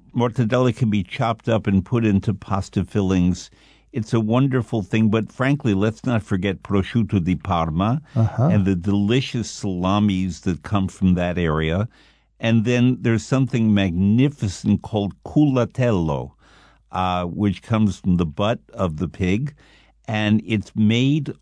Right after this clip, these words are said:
Speaker 1: only in a couple of towns. One of them is called Zibello, it's on the Po River. And prosciutto is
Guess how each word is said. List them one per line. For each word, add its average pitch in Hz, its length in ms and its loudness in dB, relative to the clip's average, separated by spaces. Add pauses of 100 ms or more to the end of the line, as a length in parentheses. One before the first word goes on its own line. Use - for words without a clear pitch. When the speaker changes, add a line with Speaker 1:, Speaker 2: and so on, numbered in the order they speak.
(120)
Speaker 1:
only 147 400 2
in 123 60 4
a 110 60 2
couple 135 400 -2
of 110 120 0
towns. 101 480 0
One 107 160 2
of 120 100 0
them 110 160 2
is 90 100 0
called 98 300 -2
Zibello, 92 920 -2 (440)
it's 98 240 -2
on 131 360 2
the 127 120 2
Po 120 340 0
River. 95 520 -2 (520)
And 113 460 0 (180)
prosciutto 123 800 2
is 101 380 0